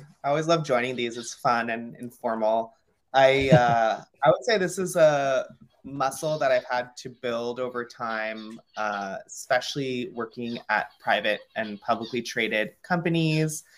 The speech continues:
Speaker 1: There is a huge emphasis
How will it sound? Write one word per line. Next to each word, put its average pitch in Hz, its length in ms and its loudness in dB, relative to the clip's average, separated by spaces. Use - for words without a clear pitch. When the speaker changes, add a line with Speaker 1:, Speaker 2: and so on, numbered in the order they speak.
Speaker 1:
There 147 120 4
is 147 260 2
a 135 80 4
huge 139 800 0
emphasis 139 800 -2